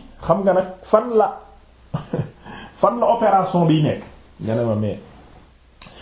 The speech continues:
mën naa la laaj bala nga ma wax lool, ma ne waaw, ma ne mais lii, est-ce que damay jël trois bi, multiplier ko ak huit bi, jël cinq bi, multiplier ko ak huit, ma ne la lool laa la doon wax. Hmm? Loolu laa doon ñëw, bul yàkkamti, dégg nga,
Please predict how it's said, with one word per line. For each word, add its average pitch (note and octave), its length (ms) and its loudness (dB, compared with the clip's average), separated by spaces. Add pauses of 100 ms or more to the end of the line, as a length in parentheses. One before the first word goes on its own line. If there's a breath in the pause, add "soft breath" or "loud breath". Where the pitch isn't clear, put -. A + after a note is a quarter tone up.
(160 loud breath)
mën D3+ 160 2
naa E3 140 2
la D3 80 4
laaj A#2 260 2
bala A#2 200 2
nga A2+ 100 0
ma A2 120 2
wax G#2+ 280 2
lool, F#2+ 320 0
ma F#2+ 100 -6
ne F#2+ 140 -8
waaw, F2 200 -10
ma G2+ 80 -10
ne G2 160 -10
mais G#2 180 -6
lii, A2 260 -4 (1300 soft breath)
est-ce D#3+ 240 -4
que C#3 60 -10
damay E3 280 6
jël E3+ 180 4
trois E3 340 4
bi, G#3+ 100 -2 (120)
multiplier E3 520 2
ko D#3+ 180 2
ak D3 80 2
huit D#3 120 2
bi, A2+ 260 -2
jël E3 200 4
cinq E3+ 260 2
bi, F3+ 80 0
multiplier E3+ 480 2
ko D3 140 2
ak C#3 60 -2
huit, A#2+ 140 0
ma G#2+ 140 -2
ne B2 120 -2
la A#2 120 0
lool A#2 240 0
laa A2+ 140 -2
la G2 100 -4
doon F2+ 200 -8
wax. - 140 -12 (500)
Hmm? G2 200 -6 (480)
Loolu A#2 260 2
laa F#2+ 140 -6
doon F2+ 220 -8
ñëw, E2+ 180 -8
bul F#2 160 -8
yàkkamti, F2 460 -12
dégg G#2+ 260 -4
nga, - 100 -18